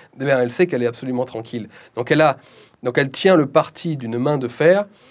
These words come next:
et, euh, ne sera jamais généré au sein, et sécrété au sein de ce parti quelqu'un qui se présentera contre elle pour, euh, pour, euh, pour, pour, pour se présenter sous ses couleurs en deux mille vingt-sept. Donc, euh, donc attention, moi je vous dis, c'est que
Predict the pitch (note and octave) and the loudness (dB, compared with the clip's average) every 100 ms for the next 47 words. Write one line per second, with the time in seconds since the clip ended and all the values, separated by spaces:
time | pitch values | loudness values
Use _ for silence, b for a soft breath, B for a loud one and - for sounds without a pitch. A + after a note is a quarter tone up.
0 | b b D3+ C#3+ C3+ C3+ C3 B2 A#2+ A#2 | b b -2 0 0 -2 2 2 2 0
1 | A2+ G#2 G#2 B2+ C#3 D3 C3+ C#3+ F3+ F#3+ | -2 -8 -6 -6 -4 0 0 2 4 6
2 | F#3 D3 D#3+ E3+ D#3 D3 C3+ A2+ - B2 | 4 4 2 4 4 2 -4 -6 -12 -14
3 | A#2 D#3 C3 A#2+ - D3+ D#3 D#3 D3 - | -4 -4 -4 -6 -6 -4 -4 -4 -6 -6
4 | - C#3+ C3+ A#2+ A#2 - F#3+ G3+ B - | -6 -8 -8 -10 -10 -8 -10 -10 B -8
5 | - F3+ F#3+ E3 D3+ D3 F3 E3 - D3+ | 0 2 2 -2 -6 -2 2 2 2 -2
6 | C#3 B2 C#3+ D#3+ F3+ B - C#3+ D#3+ C#3+ | -4 -4 -2 -2 -2 B -6 0 2 4
7 | B2 A#2+ A2+ A2+ C#3 B2 A2 - B B | 4 2 0 -6 -4 -2 -2 -6 B B
8 | _ B2+ B2 A2 A#2+ A2+ A#2 A2+ A#2+ C3+ | _ -4 -2 -2 -4 -10 -10 -14 -10 -6
9 | B2 C3+ B2 A#2 A#2+ A#2+ A#2 E3 F3 B | -4 -4 -8 -10 -12 -6 0 0 0 B
10 | B C3 C#3 C3 B2+ D3+ C3 B2 A#2 A2+ | B -2 -2 0 0 0 0 -2 -2 -4
11 | A#2 A#2 A2+ - - B B B C3 C#3 | -6 -6 -8 -12 -20 B B B -6 -4
12 | B2 C#3 C3+ B2+ A#2+ A#2 A2+ A#2 B2 C#3 | -2 -2 0 0 0 0 -4 -6 -6 -4
13 | G3 D4+ A#3 A#2+ B2+ F3 A3+ B2+ A#2+ A#2+ | -4 0 0 0 -2 -6 -6 -8 -6 -6
14 | G2 | -6